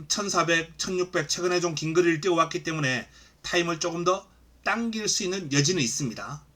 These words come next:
신의 망치가 십사 초대까지 뛰었습니다만 이날은 포화주로였죠. 함수율 이십 프로. 여기에서 뭐 플러스 한 이 초 정도는 붙여야 됩니다. 자, 고운 클래스가 십오 초 초반이 나왔고요.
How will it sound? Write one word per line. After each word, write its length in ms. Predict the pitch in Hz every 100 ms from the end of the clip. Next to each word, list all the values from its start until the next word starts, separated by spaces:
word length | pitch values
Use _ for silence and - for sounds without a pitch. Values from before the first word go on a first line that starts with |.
| _
신의 580 | - - - - 262 262
망치가 480 | 254 254 - 233 240
십사 400 | - 233 190 180
초대까지 480 | 220 - 202 196 180
뛰었습니다만 760 | 220 - 185 175 180 202 170
이날은 300 | 170 190 202
포화주로였죠. 720 | - 233 220 180 120 - 156 156 _ _ _ - _ _ _ - - -
함수율 440 | - 180 190 202
이십 260 | 147 143 147
프로. 300 | 151 117 - - _ _ _ _ -
여기에서 440 | 170 180 165 147 196
뭐 200 | 156 147
플러스 320 | - 175 -
한 140 | 170
이 120 | 123 127
초 140 | 175
정도는 400 | 160 151 165 226 - _ _ _ _
붙여야 300 | - - 208
됩니다. 480 | 135 104 98 113 151 _ _ _ _ _ _ _ _ -
자, 140 | 131
고운 240 | - 202 247
클래스가 460 | 233 226 220 220
십오 280 | 220 233 220
초 120 | 202
초반이 320 | 180 - 190 180
나왔고요. 520 | 131 123 120 110